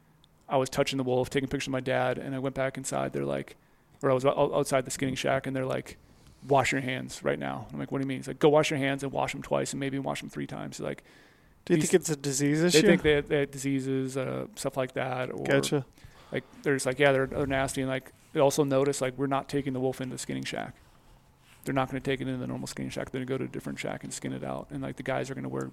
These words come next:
Speaker 1: big giant gloves, and they kind of, like, don't really like
Speaker 2: Hmm.
Speaker 1: touching 'em and skinning 'em. So I wonder if it's, like, some of these people too,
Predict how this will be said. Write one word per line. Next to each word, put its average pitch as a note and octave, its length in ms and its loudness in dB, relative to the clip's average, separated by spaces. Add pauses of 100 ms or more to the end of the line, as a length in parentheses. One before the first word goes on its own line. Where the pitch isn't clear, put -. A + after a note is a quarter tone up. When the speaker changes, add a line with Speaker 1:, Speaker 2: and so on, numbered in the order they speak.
Speaker 1:
big C3 140 -6
giant C3+ 200 -6
gloves, C3 320 -6
and C3 100 -8
they C3+ 80 -6
kind C3 220 -6
of, C3+ 80 -6
like, - 220 -6
don't - 240 -6
really C#2 180 -4
like C#2+ 340 -6 (300)
Speaker 2:
Hmm. F3+ 100 4 (140)
Speaker 1:
touching C3+ 240 -2
'em B2+ 60 -6
and B2+ 80 -8
skinning C3+ 200 -4
'em. C3+ 80 -4
So - 100 0
I C#3 40 6
wonder E3+ 260 6
if - 140 -2
it's, - 180 -4
like, D3 140 0
some D#3 180 2
of D3+ 80 2
these C#3+ 140 0
people C#3 260 -2
too, C3+ 380 0